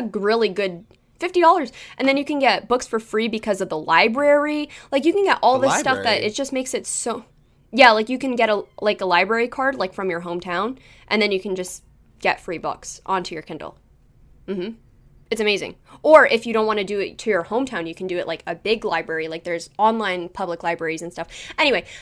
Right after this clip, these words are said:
Speaker 1: the whole thing is, is that I have been a little reading machine since I've gotten my Kindle, and it's helped me so much. I read two books in the last week. I feel great. I've gotten a little book club with my friends now.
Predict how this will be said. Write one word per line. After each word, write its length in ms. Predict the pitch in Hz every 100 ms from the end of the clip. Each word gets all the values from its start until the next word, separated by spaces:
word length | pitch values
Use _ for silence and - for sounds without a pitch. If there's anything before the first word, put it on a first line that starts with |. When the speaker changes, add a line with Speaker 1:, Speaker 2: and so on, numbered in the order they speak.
| -
Speaker 1:
the 140 | 254 302
whole 180 | 370
thing 240 | 381 330 302
is, 160 | 240
is 100 | 208
that 200 | 214 185 -
I 140 | 220
have 180 | 262 233
been 220 | 240 220 -
a 100 | 202
little 280 | 202 226 214
reading 420 | 202 220 214 214
machine 460 | 202 - 220 202 190
since 160 | 202
I've 120 | 185
gotten 180 | 180 170
my 80 | 185
Kindle, 260 | 185 190 160
and 140 | 185
it's 80 | 180
helped 140 | 226 220
me 80 |
so 360 | 214 - 190 269
much. 260 | 311 262 262
I 80 | 202
read 220 | 208 208
two 240 | - 285
books 260 | 277 254 262
in 60 | 214
the 60 |
last 280 | 185 226 -
week. 280 | 214 208 - - - -
I 120 | 190
feel 200 | 214 202
great. 380 | 190 180 202 233
I've 220 | 196 196
gotten 360 | 196 202 214 208
a 80 | 196
little 220 | 202 190
book 260 | 175 220 -
club 180 | 233
with 140 | 214 208
my 120 | 160
friends 480 | - - 202 262 226
now. 360 | 233 240 240